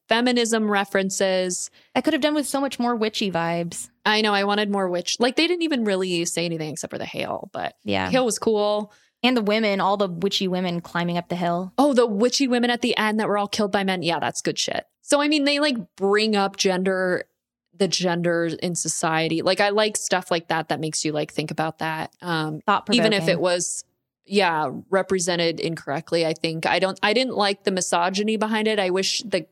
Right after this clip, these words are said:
Speaker 1: female character was more fleshed out, or I guess I,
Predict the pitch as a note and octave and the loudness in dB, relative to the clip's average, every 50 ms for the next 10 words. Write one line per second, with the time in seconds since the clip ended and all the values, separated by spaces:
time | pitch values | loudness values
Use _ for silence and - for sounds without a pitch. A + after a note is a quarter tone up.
0 | _ _ - F3 F#3 F#3+ F#3 F#3 F#3 - G#3+ G3 F3+ F3+ F3+ - F#3+ F#3 F3+ F3+ | _ _ -2 0 0 0 0 0 -2 -2 0 0 0 0 0 0 0 2 2 0
1 | F3 F3 F3 E3+ D#3+ - - - - - - _ _ _ _ _ - G3 G3 G3+ | 0 0 0 0 -2 -4 -8 -10 -16 -20 -20 _ _ _ _ _ -2 0 0 0
2 | G3 G3 - G3 F#3+ - - - F#3 E3+ F3+ F#3+ F#3+ F#3+ - F3 F3+ F3 F3 E3+ | 2 2 2 2 2 2 0 0 2 2 2 0 0 0 0 0 2 2 2 2
3 | E3+ E3+ E3 D#3 - - _ _ _ _ _ - F#3+ F#3+ E3+ F#3 F3+ F3+ - - | 2 2 0 -2 -4 -8 _ _ _ _ _ -2 0 2 2 2 2 2 0 -4
4 | - - _ - - _ _ _ _ _ _ - - - F#3 F#3 | -8 -10 _ -18 -20 _ _ _ _ _ _ -6 -2 0 0 0